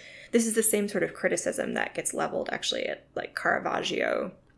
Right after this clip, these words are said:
a couple centuries before, because he was also painting from, you know,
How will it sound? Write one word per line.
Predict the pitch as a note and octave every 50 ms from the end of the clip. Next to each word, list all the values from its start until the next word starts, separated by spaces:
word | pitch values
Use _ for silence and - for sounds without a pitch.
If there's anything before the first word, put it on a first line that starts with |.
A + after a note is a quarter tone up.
| _ _ -
a | B3+
couple | - - F3+ - -
centuries | - - E3 E3 E3 - - - - -
before, | - - - - F#4+ F4+ C#4 A3+ F#3+ F3+
because | - F3+ - - F3+ -
he | - F#3+ F3+
was | F3 E3+ -
also | - F#3+ F#3+ F#3+ - F#3
painting | F3+ - - F3+ E3+ E3+ - - - -
from, | - - - - - - - - A3 F#3+ -
you | - G3+ -
know, | - -